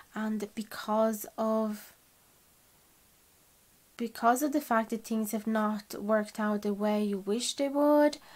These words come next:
you all of a sudden feel like you have no control on your life whatsoever. With this Queen of Acorns, yes, there is a lo-, a, a huge lack of motivation, huge lack of creativity.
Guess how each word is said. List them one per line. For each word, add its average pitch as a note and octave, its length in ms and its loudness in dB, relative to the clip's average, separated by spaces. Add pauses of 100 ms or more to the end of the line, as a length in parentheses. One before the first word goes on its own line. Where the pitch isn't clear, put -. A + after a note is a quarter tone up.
(200)
you B3 460 2
all A3+ 180 2
of A3 80 0
a A3+ 60 0
sudden G#3+ 440 -2
feel G#3 360 -4
like G#3 240 0
you G#3 120 -2
have G3+ 160 -2
no G#3+ 160 0
control G#3 460 -2
on G3 80 -2
your G3 140 -2
life G3 260 -4
whatsoever. - 680 -6 (1080)
With A#3 160 -2
this A#3 200 -2
Queen B3 240 2
of A3+ 140 2
Acorns, A3 520 0
yes, A3 220 0
there A3+ 180 0
is A3+ 140 0
a A3 40 4
lo-, G#3+ 300 0
a, - 220 -4
a A3+ 260 -4
huge B3 320 -2
lack G#3+ 380 2
of G#3+ 200 0
motivation, B3+ 960 0
huge A3+ 320 -4
lack G#3 240 0
of G#3 80 -6
creativity. B3 960 -4